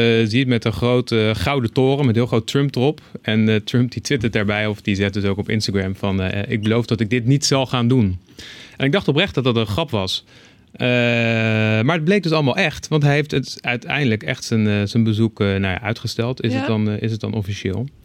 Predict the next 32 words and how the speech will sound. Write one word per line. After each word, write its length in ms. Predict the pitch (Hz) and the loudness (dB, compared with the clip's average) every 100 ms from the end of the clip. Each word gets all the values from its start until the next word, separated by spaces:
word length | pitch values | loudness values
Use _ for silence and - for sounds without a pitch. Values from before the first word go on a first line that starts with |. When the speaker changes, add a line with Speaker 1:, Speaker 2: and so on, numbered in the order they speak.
| - - - - _ - | -20 -20 -20 -20 _ -4
Speaker 1:
Eh, 640 | 139 135 131 131 127 131 | 2 2 4 4 2 2
en 60 | 151 | 2
wat 100 | 147 | 0
je 80 | |
dus 140 | 147 147 | 0 4
nu 120 | 190 | 4
ook 140 | 135 | 4
ziet 280 | - 208 156 | 2 0 2
in 80 | 143 | 2
de 60 | 123 | 2
berichtgeving, 600 | 131 160 - 110 113 131 | 2 -2 -2 -2 0 -2
dus 140 | 117 | 0
hoe 140 | 113 | 0
bizar 300 | 147 120 135 | 0 2 2
het 100 | 156 | 2
allemaal 240 | 131 107 110 | 2 0 2
is, 380 | 143 120 - - - - - | 0 -2 -6 -14 -20 -20 -10
is 160 | - 123 | -2 0
dat 180 | 135 131 | 0 0
het 140 | 123 | 2
nieuws 380 | 135 190 127 - | 4 4 4 2
werd 220 | 120 156 | -2 0
op 80 | 147 | -2
een 60 | |
gegeven 300 | 123 120 110 101 | -2 -2 0 0
moment 300 | 110 131 - | 0 -4 -8
dat 360 | 107 131 143 - - | -4 -2 -2 -8 -6
het 180 | 120 | -2
hele 340 | 107 123 127 113 - | 2 2 2 0 -4
kopen 400 | - 151 160 110 | 0 0 2 0
van 240 | - 104 101 | 0 0 0
Groenland, 640 | - 156 127 87 117 - | -2 0 0 0 -4 -8